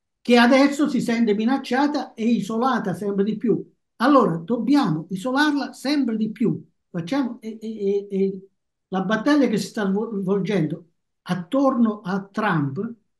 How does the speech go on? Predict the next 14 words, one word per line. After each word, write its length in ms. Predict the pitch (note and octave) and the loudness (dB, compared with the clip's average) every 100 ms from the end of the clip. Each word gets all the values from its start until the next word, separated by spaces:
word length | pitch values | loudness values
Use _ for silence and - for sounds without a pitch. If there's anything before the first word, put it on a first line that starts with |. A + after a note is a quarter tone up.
| _ _ | _ _
chi 240 | - D4 D#4 | 4 6 6
saranno 580 | - A3+ A3+ G3 E3 F3 | 4 0 2 4 4 2
i 80 | |
consiglieri 580 | - F#3+ E3 F3 D#3+ E3+ | 0 -2 0 -2 -2 0
di 100 | D#3+ | -2
Trump? 300 | - D#3 C#3+ | -4 -6 -8
Chi 200 | - D4 | 2 2
saranno 360 | D4 A3 F#3+ E3+ | 2 0 2 2
i 40 | |
ministri? 500 | D#3 D3+ - C#3+ C#3 _ _ _ | 0 -2 -6 -18 -18 _ _ _
Sarà 320 | - G#3+ A3+ | -2 2 2
gente 300 | G3 C4 A#3 | 4 4 4
come 240 | A#3 A3 | 4 4
Pompeo? 720 | G#3+ A3 A3 A#3+ G3+ G3+ - | 2 0 2 2 4 2 -2